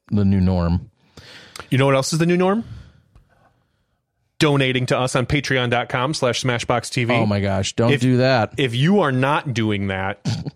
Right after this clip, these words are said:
Speaker 2: <laughs> you are out of the ordinary because everybody else is doing it. Don't be left out now.
Speaker 1: <laughs> Be a follower.
Speaker 2: Patreon dot com slash smashbox T V. The weird outliers, the ones that are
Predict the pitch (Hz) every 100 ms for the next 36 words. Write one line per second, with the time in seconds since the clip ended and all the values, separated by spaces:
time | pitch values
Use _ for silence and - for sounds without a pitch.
0 | _ _ _ 120 156 135 113 - _ _
1 | 139 147 156 - 127 120 110 123 117 113
2 | 110 101 92 90 98 110 117 - 160 165
3 | 196 196 170 160 139 127 - 113 123 113
4 | 101 101 - 151 190 247 220 214 - -
5 | 208 143 139 117 107 101 98 - _ _
6 | _ - 160 165 156 143 131 214 202 208
7 | 208 - 170 139 131 - 123 117 - 131
8 | 123 - 127 117 - 127 117 113 110 101
9 | - - - - 143 143 247 233 139 131
10 | 123 120 117 110 120 113 107 -